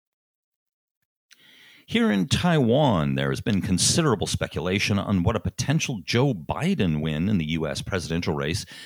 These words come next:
could mean for Taiwan. Former U S National Security, Security Advisor John Bolton had some interesting things to say in an interview with Taiwan C N A. He said he believes there is a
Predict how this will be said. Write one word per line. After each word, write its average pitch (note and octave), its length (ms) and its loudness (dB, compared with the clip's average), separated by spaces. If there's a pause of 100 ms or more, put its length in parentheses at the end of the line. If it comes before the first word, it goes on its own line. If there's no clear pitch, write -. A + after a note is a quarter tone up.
(280)
could D#3 200 0
mean C3+ 380 2
for - 140 -8
Taiwan. F#2+ 840 0 (480)
Former G#2 340 2
U D#2 240 2
S D2 140 -2
National D#2+ 400 -2
Security, F2 560 -2 (480)
Security G2+ 560 -2
Advisor D2+ 420 -2
John A2+ 480 0
Bolton A2+ 520 0 (260)
had G#2 180 0
some C3 160 0
interesting G2 420 0
things F2 260 -2
to - 80 -10
say D3 340 0
in G2+ 240 0
an F#2+ 100 2
interview E2+ 380 2
with E2+ 160 -6
Taiwan E2 480 -2
C - 300 -2
N D2 180 -4
A. E2+ 380 2 (760)
He B2+ 140 0
said C#3 380 2
he B2+ 120 2
believes G#2+ 440 2
there G2 240 4
is F#2 160 2
a F2 320 0